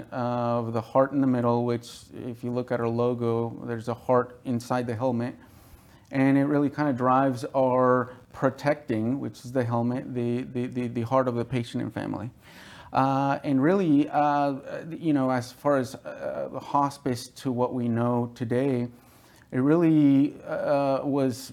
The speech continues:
uh, revolutionized by a British physician, uh, that's very known. Uh, her name is Cicely Sanders.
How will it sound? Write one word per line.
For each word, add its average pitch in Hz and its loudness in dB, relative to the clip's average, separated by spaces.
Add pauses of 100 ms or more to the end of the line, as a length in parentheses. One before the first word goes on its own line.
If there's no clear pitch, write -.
(120)
uh, 147 -2
revolutionized 139 2
by 127 2 (300)
a 123 -2
British 135 2
physician, 127 0 (140)
uh, 131 -2
that's 120 -4
very 127 4
known. 123 4
Uh, 127 -2
her 123 -2
name 127 2
is 127 0
Cicely 127 -2
Sanders. 117 -2